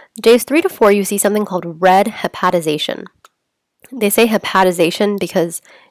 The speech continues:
it looks like the liver. So now you get this kind of red-brown mass, and the pneumonia is fully consolidated,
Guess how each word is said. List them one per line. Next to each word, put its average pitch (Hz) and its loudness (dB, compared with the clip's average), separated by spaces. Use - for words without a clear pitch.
it 196 2
looks 202 0
like 180 2
the 175 0
liver. 156 -2
So - -2
now 190 4
you 240 4
get 214 -2
this - -2
kind 196 -2
of 160 -6
red-brown 170 2
mass, - -4
and 175 -2
the 165 0
pneumonia 180 2
is 165 -2
fully 180 -6
consolidated, 185 -2